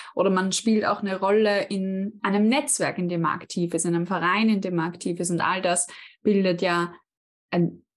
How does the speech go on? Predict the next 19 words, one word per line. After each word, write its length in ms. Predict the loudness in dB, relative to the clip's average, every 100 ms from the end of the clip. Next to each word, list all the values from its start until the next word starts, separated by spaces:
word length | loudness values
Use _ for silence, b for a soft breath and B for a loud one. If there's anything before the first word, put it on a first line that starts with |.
| _
man 540 | 0 2 2 0 -6
selber, 540 | -4 0 2 2 0 -4
ja. 300 | -2 -2 -2 -4
Also 240 | -2 0
all 580 | 0 0 -2 -2 -2 0
diese 340 | -2 -2 -2
Dinge 320 | 0 0 0 0
gehören 580 | -2 -2 0 2 2 0
zu 200 | 0 0
einem. 680 | 0 0 0 0 -2 -4 -6 0
Und 120 | 2
nicht 180 | 2 0
nur 100 | 0
der 100 | 2
Beruf 500 | 0 2 0 -2 -4
ist 140 | -2
interessant 560 | -2 -2 -2 -2 0 0
oder 160 | 0
wichtig, 400 | -2 -2 0 0